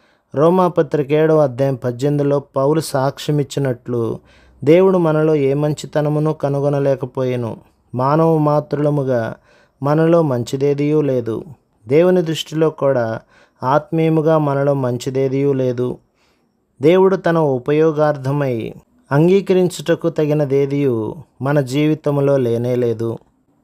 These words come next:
అయితే యేసుక్రీస్తు ప్రభువును మన రక్షకునిగా అంగీకరించి, ఆయన మనకు బదులుగా మరణించి, మనలను నీతిమంతులనుగా తీర్చుటకు తిరిగి లేచినని నమ్మిన వెంటనే ఆయన జీవం మనలో పోయబడును.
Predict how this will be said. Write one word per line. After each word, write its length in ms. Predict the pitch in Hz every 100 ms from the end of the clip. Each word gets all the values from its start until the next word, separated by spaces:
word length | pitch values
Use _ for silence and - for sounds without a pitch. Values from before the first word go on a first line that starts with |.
| _
అయితే 360 | 147 170 175 190
యేసుక్రీస్తు 760 | 170 175 190 190 185 180 - 175
ప్రభువును 480 | 156 160 156 165
మన 240 | 160 151 143
రక్షకునిగా 680 | 131 - 156 147 156 147 139
అంగీకరించి, 1040 | 135 139 139 143 135 135 - 123 117 - - _ _ -
ఆయన 320 | 143 175 185
మనకు 340 | 180 170 160 156
బదులుగా 480 | 143 147 156 156
మరణించి, 800 | 147 131 131 143 139 - 160 185 208 _ _ -
మనలను 520 | 143 160 165 170 165
నీతిమంతులనుగా 1120 | 147 139 156 175 170 170 156 165 160 160 160
తీర్చుటకు 600 | 160 160 156 - 151 143
తిరిగి 340 | 139 147 143 151
లేచినని 640 | 143 147 - 143 143 139
నమ్మిన 380 | 139 135 156 160
వెంటనే 680 | 143 135 127 127 120 113 117 _ _ _
ఆయన 320 | 131 156 170 165
జీవం 480 | 135 151 156 156
మనలో 360 | 147 143 143 143
పోయబడును. 760 | 139 131 127 123 120 117 110